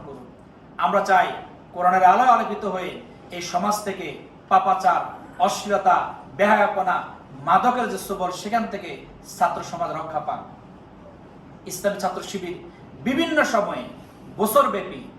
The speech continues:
কোরআন প্রতিযোগিতার এ ধরনের আয়োজন করে যাচ্ছে, কোরআনের দাওয়াত ছাত্র সমাজ মাঝে দিয়ে যাচ্ছে। ছাত্র শিবির জেল,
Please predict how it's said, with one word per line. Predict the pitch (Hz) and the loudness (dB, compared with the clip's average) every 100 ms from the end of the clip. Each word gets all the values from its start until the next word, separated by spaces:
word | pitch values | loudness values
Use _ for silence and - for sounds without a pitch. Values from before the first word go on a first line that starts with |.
| - - | -20 -4
কোরআন | 180 214 202 208 | 4 6 4 -2
প্রতিযোগিতার | 196 190 185 160 165 139 - - - - | -6 -8 -10 -4 -2 -2 -4 -18 -20 -12
এ | 170 | -4
ধরনের | 175 170 | 2 4
আয়োজন | 170 180 180 175 | 4 2 -4 -4
করে | 180 185 | 0 0
যাচ্ছে, | - - 226 - - - - | 0 -6 -8 -10 -16 -16 0
কোরআনের | 196 240 277 - | 6 6 6 6
দাওয়াত | 226 226 - | 6 4 0
ছাত্র | 202 196 | -8 -8
সমাজ | 190 185 180 | -4 -4 -2
মাঝে | 175 170 | -4 -6
দিয়ে | 180 180 | -4 -4
যাচ্ছে। | - - - - - - | -4 -10 -14 -16 -18 -2
ছাত্র | 190 180 190 - | 2 2 0 -8
শিবির | 196 202 - - - - 127 | -4 -4 -6 -14 -20 -18 -2
জেল, | 196 202 | 2 2